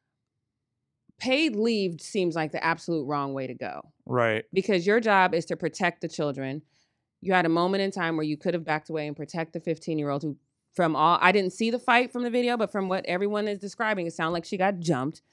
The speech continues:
Speaker 2: Yeah.
Speaker 1: So who knows what state she's physically in. And if your job is to protect the students, that's what you have done.
Speaker 2: Well, in the
Speaker 1: Should have
Speaker 2: fight,
Speaker 1: done.
Speaker 2: you know, we reported it here, but it, it was, I had a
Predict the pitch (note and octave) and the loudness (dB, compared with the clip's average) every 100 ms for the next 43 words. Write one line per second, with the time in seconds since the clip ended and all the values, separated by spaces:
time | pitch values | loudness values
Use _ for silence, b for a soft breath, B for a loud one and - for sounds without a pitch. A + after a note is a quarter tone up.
0 | - G#2+ F#2 - F#3 F#3+ G3 F#3+ F#3+ F#3 | -6 -4 -4 -2 2 4 4 4 2 2
1 | F#3+ - - G3+ F#3+ - - G3+ - E3+ | 0 -2 0 2 2 -2 -4 -4 0 2
2 | D3 - D3 C3 C3+ C#3 D#3 D3+ F#3 G3 | 2 -2 -4 -2 -2 -2 -4 -2 -2 2
3 | F#3 F3 E3+ F3+ E3+ F#3 D#3+ D#3 - E3+ | 2 0 -4 -6 -6 -6 -6 -8 -6 -4
4 | D#3 - E3+ E3+ F#3 F#3+ D#3+ C#3+ D3+ A2 | -4 -2 -2 -2 -6 -4 -4 -2 -4 2
5 | D3+ D#3+ D3+ C#3 C#3 F3 E3 - D3+ C3 | 8 8 8 6 8 10 8 4 2 6
6 | D3+ C#3+ B2+ C#3+ C3 B2 A#2 A2+ - C3+ | 6 6 4 4 4 4 2 0 -2 2
7 | B2 A2+ A2+ A2 A#2+ A2+ A#2 G#2+ - - | 4 4 2 2 2 0 0 -2 -2 0
8 | A2 A2+ A2 | 0 0 0